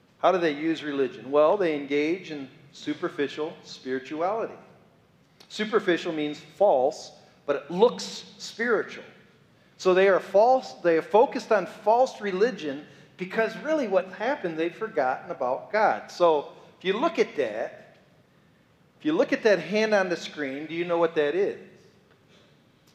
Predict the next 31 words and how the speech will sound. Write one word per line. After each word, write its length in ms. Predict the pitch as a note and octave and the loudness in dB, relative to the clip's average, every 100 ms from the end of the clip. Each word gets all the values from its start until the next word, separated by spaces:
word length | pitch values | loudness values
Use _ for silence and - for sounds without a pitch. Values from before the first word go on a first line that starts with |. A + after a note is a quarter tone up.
| _ _ _ _ _ - | _ _ _ _ _ -10
you 80 | C3+ | -4
know 80 | |
what 100 | C#3+ | -2
that 160 | C#3+ C3 | 0 0
is? 160 | F#3+ - - _ - | -2 -16 -20 _ -10
And 320 | D3+ D3+ C#3 | -6 -6 -2
no, 480 | C#3 C3+ C#3 F#3+ C4+ - - B2 | 0 2 2 -2 -8 -20 -20 -16
no, 240 | G#2+ G#2 G#2 _ _ _ _ _ _ _ _ _ _ _ | -14 -14 -18 _ _ _ _ _ _ _ _ _ _ _
it 120 | A2+ | -8
is 200 | C#3+ E3 D#3+ | -6 -6 -8
not. 400 | B2+ G#2 A2 - _ _ _ _ | -8 -8 -14 -20 _ _ _ _
Do 80 | - | -10
you 40 | C3+ | -4
know 80 | |
what 80 | B2+ | -2
I'm 120 | B2+ | -2
gonna 160 | C3 B2+ | -6 -10
say? 300 | - A#2+ B2+ - - _ _ - - - _ _ _ _ _ | -8 -8 -8 -14 -20 _ _ -20 -20 -20 _ _ _ _ _
T 140 | C#3+ C#3 | -8 -6
J, 200 | C3+ C3+ | -4 -4
you 100 | C3+ | -4
know 80 | C3 | -6
what 80 | |
I'm 120 | A#2+ A2+ | -6 -12
gonna 160 | G#2+ | -18
say. 200 | - G#2 G#2+ _ _ _ _ _ | -20 -20 -20 _ _ _ _ _
It 140 | C3 | -4
is 300 | E3 G3 F#3+ | -2 -4 -6
not 680 | G3 G#3+ G3+ D#3+ C#3+ D#3+ - - - _ _ _ | -2 0 0 0 2 0 -4 -16 -20 _ _ _
the 100 | C#3+ | -4
gauntlet, 720 | C#3 C#3+ E3 F#3+ A3+ G#3+ A3 | -2 2 2 2 0 -2 -2